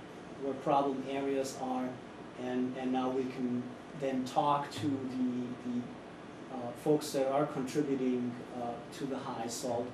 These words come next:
contents. We already started talking to Rockwood Farms just to get an understanding of,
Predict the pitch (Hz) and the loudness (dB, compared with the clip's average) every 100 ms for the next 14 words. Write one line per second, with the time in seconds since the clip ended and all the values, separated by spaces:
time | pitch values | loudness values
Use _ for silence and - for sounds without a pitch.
0 | - 131 127 135 127 123 135 131 135 135 | -2 -2 0 0 0 -2 -2 0 0 0
1 | 135 - 127 131 127 135 123 - 123 120 | -2 -2 0 0 0 -2 -2 -2 -6 -4
2 | 123 120 120 113 123 120 120 - - 127 | -4 -4 -6 -8 -8 -8 -8 -8 -8 -6
3 | 131 123 123 117 113 - 123 127 120 117 | -4 -2 -4 -4 -6 -6 -2 0 0 -2